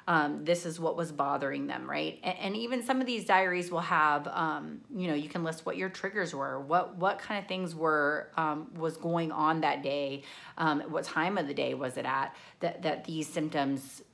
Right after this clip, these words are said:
started, right? So using symptoms that are like, or, or using language to describe your pain is also very important. So saying that your back pain is stabbing or sharp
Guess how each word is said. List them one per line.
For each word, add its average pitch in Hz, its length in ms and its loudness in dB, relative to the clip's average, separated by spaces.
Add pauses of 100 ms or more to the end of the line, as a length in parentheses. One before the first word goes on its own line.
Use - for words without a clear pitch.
(100)
started, - 600 -2
right? 143 360 -4 (920)
So 170 420 6 (240)
using 233 400 2
symptoms 214 500 2
that 170 140 6
are 160 140 4
like, 147 500 2 (380)
or, 165 160 0
or 180 100 2
using 202 380 -2
language 165 720 2
to - 120 -6
describe 208 480 4
your 170 120 -2
pain 170 200 -4
is 143 140 -2
also 160 340 2
very 147 320 0
important. 139 540 -4
So 147 160 -4
saying 156 520 -2
that 143 220 -4
your 147 80 -4
back 147 320 0
pain 147 220 -2
is 139 200 -2
stabbing 143 720 -2
or 143 220 -4
sharp 143 580 2